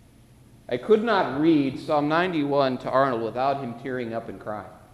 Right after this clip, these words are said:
Now, some would say that's weak, but not so.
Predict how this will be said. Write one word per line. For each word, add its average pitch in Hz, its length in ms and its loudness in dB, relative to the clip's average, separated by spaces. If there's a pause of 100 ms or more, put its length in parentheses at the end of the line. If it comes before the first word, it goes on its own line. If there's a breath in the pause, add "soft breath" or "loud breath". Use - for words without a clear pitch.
(2250)
Now, 131 120 0
some 175 200 4
would 160 180 2
say 131 200 0
that's 117 280 -8
weak, 113 300 -10 (1700)
but 104 80 -12
not 110 320 -8
so. 104 240 -4